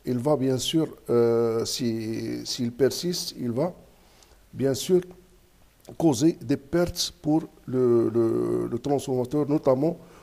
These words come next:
au niveau de l'échauffement, euh, de, de cet appareil-là. D'accord ? On passe maintenant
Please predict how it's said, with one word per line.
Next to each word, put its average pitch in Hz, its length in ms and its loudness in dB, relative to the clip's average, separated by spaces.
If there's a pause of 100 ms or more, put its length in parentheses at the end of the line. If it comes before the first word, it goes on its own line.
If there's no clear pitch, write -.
(180)
au 143 60 2
niveau 135 260 0
de 120 280 2
l'échauffement, 131 680 0 (1400)
euh, 123 540 2
de, 127 600 4
de 127 120 -2
cet 156 240 0
appareil-là. 110 500 2 (280)
D'accord ? 196 340 0 (840)
On 123 100 -4
passe 170 280 -2
maintenant 180 520 0